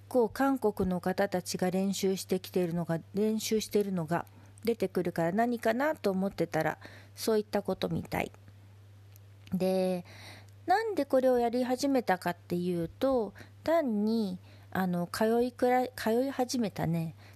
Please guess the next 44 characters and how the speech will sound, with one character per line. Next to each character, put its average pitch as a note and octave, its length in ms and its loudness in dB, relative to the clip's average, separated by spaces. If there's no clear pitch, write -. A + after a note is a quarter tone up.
ス - 140 -12
ポ A#3+ 180 2
ー A#3 100 -2
ツ A#3+ 160 -2
ク B3 160 0
ラ G3+ 140 0
ブ E3 180 -4
で、 F3+ 420 -2
い C4 100 0
ろ E4 160 4
ん E4 140 -2
な D#4+ 120 2
ク D#4+ 160 -2
ラ A3+ 140 4
ス - 160 -8
が E3 140 -2
あ E3 60 -2
る D#3 100 -4
の。 E3 180 -2
あ、 - 120 0
こ G3 100 -8
こ A3 160 -2
に G#3+ 140 0
紙 A3+ 280 0
が F#3+ 160 0
あ D#3+ 80 -2
る - 120 -4
ん - 100 -4
だ - 120 -2
け A#2+ 160 -2
ど。 - 180 -2
う G#3 60 -2
ん G3 180 -2
と、 G3 240 -2
い A3 80 2
ろ C4+ 160 2
ん D4+ 140 0
な D4+ 100 2
ク - 160 0
ラ C4 140 4
ス - 160 -6
が F3+ 160 2
あ - 20 2
っ F#3 60 -4